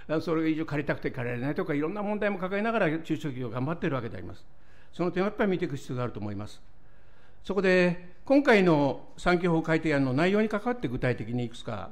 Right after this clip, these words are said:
伺っていきたいと思いますが、今回の法案の元になっている産業構造審議会の第十七回経済産業政策新規実-、新規塾部会、えー、二千二十三年の十一月七日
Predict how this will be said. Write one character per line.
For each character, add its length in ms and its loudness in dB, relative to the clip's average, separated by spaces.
伺 140 -8
っ 20 -8
て 120 -10
い 20 -12
き 60 -12
た 100 -8
い 60 -8
と 100 -10
思 100 -4
い 60 -4
ま 80 -4
す 140 -12
が、 240 -8
今 200 6
回 180 8
の 80 6
法 160 4
案 80 4
の 60 4
元 240 2
に 40 4
な 100 4
っ 80 -10
て 80 0
い 120 4
る 460 2
産 240 2
業 140 4
構 160 0
造 140 0
審 160 -2
議 100 0
会 220 0
の 340 -2
第 340 2
十 220 2
七 240 2
回 180 -6
経 200 2
済 180 4
産 240 2
業 120 2
政 220 -2
策 400 -2
新 200 -8
規 180 -6
実-、 320 -6
新 320 -2
規 120 -8
塾 220 -2
部 100 -4
会、 220 -6
え 100 -2
ー、 20 4
二 100 6
千 220 4
二 140 2
十 140 2
三 300 4
年 220 0
の 140 -2
十 200 0
一 140 -6
月 240 -2
七 260 4
日 320 -2